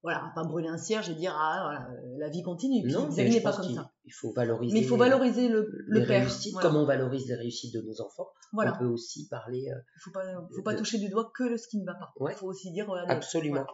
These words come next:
Speaker 2: Par rapport au, à l'hygiène de vie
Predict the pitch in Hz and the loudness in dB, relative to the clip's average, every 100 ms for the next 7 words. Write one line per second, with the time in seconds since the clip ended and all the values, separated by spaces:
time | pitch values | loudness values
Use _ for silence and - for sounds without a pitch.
0 | - _ _ _ - _ - - - 175 | -16 _ _ _ -20 _ -20 -20 -6 -2
1 | 175 175 196 180 160 160 156 151 - - | -2 -4 -6 -6 -6 -6 -8 -12 -18 -20
2 | _ 147 156 160 185 175 165 143 139 - | _ -2 0 2 2 2 0 0 -8 -12
3 | - | -16